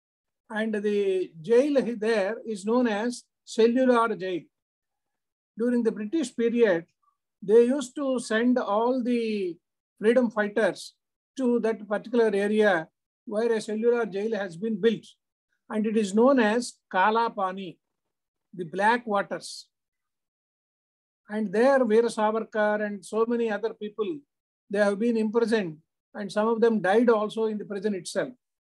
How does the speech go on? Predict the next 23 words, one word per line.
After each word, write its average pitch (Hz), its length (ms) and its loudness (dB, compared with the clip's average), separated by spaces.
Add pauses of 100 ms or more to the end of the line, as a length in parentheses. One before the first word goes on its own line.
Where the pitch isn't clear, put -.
(520)
And 208 140 -2
it 214 100 2
has 214 120 0
become 240 300 2
a 226 200 4
world-class 226 920 0
prison 185 540 -6 (540)
for 208 200 2
the 254 420 -4 (320)
freedom 208 280 0
fighters. 180 580 -6 (540)
Now, 262 500 4 (1000)
there 254 260 6
is 262 240 0
a 240 120 4
mount 240 560 -2
called 220 440 0 (540)
Mount 233 420 0
Harriet. 214 600 -2 (180)
You 220 100 -10
please 240 300 -4
note 196 220 -2
down. 170 200 0